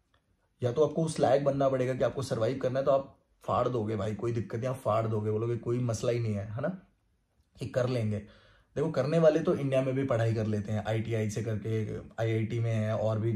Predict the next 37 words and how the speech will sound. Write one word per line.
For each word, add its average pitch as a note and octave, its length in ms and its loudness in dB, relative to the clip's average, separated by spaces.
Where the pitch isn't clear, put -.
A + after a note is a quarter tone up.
different A#2 460 -2
different A2+ 240 -4
जगह A2 200 0
करके A2 240 -4
government A2 340 0
exams A2 360 0
निकाल G#2+ 240 0
लेते G#2+ 220 -2
हैं, G#2+ 160 -6
करते C#3+ 300 4
हैं D3+ 100 4
यार। B2 200 2
ऐसा C3 260 -2
नहीं E3 140 0
कि E3+ 60 4
सभी C#3+ 320 2
abroad A#2 340 6
आते G2+ 240 -2
हैं। G#2 160 -8
और E3 340 4
abroad D#3 360 4
आना F#3 180 6
क्या F#3+ 200 2
है, C#3 200 4
मतलब, B2+ 200 -2
मेरे C#3+ 140 4
को D#3+ 60 0
लगता D3 260 0
है, C3+ 80 0
लोगों C#3 260 2
को C#3 60 -2
लगता C3 220 -4
है A2+ 80 -6
बहुत C#3+ 300 -6
helpful C3 280 -4
है। A2 60 -2
भाई, B2 380 -4